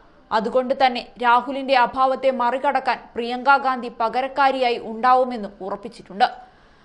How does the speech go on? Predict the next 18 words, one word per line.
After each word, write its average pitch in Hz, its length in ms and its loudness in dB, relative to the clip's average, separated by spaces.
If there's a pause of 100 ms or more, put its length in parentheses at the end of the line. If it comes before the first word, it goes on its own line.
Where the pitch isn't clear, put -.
(260)
വൻ 370 240 6
പ്രചരണം 370 540 0
തന്നെ 320 200 0 (180)
പ്രിയങ്കയുടെ 311 540 -2 (100)
നേതൃത്വത്തിൽ 294 640 -4
നടത്താനാണ് 269 540 0 (180)
സംസ്ഥാന 254 420 2 (140)
നേതൃത്വത്തിന്റെ 247 680 -6
പ്ലാൻ. 208 200 -2 (600)
ആകെ 233 240 2 (100)
മൂഡൌട്ടിലായിരുന്ന 254 880 0
നേതൃത്വം 226 440 -6 (120)
പ്രിയങ്കയുടെ 240 600 -2
വരവോടെ 240 420 0 (180)
ഇളക്കി 233 360 -4
മറിഞ്ഞിരിക്കുകയാണ്. 214 800 -8 (600)
കൂടുതൽ 381 340 2 (100)
പ്രചരണം 339 440 2